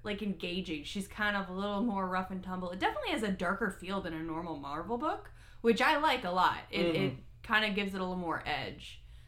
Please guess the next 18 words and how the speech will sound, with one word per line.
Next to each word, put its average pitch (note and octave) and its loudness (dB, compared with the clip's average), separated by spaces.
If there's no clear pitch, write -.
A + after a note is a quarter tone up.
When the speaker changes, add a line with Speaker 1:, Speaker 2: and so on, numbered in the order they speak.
Speaker 1:
So, F3 2
definitely E4 2
feeling A#3+ 0
that G3+ 4
one. G#3 0
I'm G3 -2
excited G#3+ -2
to G#3+ -6
see A#3 -6
where F#3+ -4
it F#3 -10
goes. F3+ -2
It's F#3 -4
not A3+ 2
gonna A#3 0
be G#3 -6
super A3 -2
superhero-y, F#4 -2